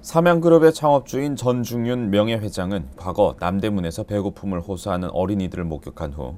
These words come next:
라면 사업을 결정했습니다. 그 후 전 명예회장은 일본의 라면 회사를 찾아가서 각고의 노력 끝에 라면 기술을 이전받게 됐습니다.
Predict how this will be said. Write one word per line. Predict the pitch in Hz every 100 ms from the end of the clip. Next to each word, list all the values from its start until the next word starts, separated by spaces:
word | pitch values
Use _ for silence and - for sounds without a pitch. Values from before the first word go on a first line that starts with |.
| 107
라면 | 87 92 95
사업을 | 87 90 73 67 58
결정했습니다. | 95 85 87 71 - 67 64 67 - - - - - - - -
그 | 127
후 | 131 131
전 | 135 127
명예회장은 | 120 117 123 113 113 131 113 -
일본의 | 101 113 113
라면 | 87 82 107 107
회사를 | 107 104 98
찾아가서 | - 92 82 78 71 71 65 -
각고의 | 90 90 - 90
노력 | 80 82 76
끝에 | - - 71 65 110
라면 | 85 87 90 80
기술을 | 82 - 71
이전받게 | 82 90 80 73 -
됐습니다. | 80 73 - 67 71 62